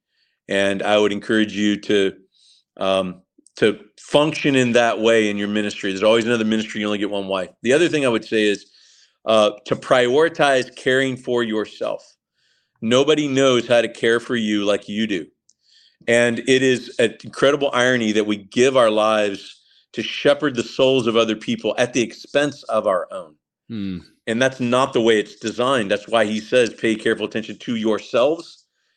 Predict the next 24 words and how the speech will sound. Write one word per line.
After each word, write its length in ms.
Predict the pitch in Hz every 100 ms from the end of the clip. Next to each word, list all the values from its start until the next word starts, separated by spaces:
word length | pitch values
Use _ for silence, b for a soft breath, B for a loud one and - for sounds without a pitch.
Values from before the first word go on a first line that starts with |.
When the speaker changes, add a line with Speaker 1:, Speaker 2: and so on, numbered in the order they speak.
| _ -
Speaker 1:
and 320 | 143 170 135
all 180 | 120 113
the 80 | 107
flock" 460 | - 156 147 104
in 80 | 107
Acts 240 | 101 - -
twenty, 280 | 113 104 101
twenty-eight. 560 | 120 110 123 123 - B B B 110
So 80 |
Speaker 2:
Right. 260 | 107 120 131
Speaker 1:
I, 40 |
that 120 | 127 135
would 120 | 143
be 80 | 135
the 140 | 127
other 180 | 131 117
warning 480 | 113 127 143 143 135
and 60 |
just 120 | 110 117
encouragement 600 | 107 - 131 117 113 104
I 60 |
would 140 | 101 -
say 280 | 117 110
is, 240 | 98 95